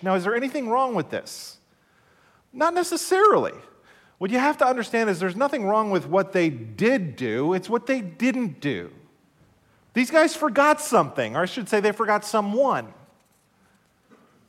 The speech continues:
They forgot to include God in their plan.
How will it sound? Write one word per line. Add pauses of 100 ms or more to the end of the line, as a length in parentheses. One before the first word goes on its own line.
(360)
They
forgot
to
include
God (760)
in
their
plan.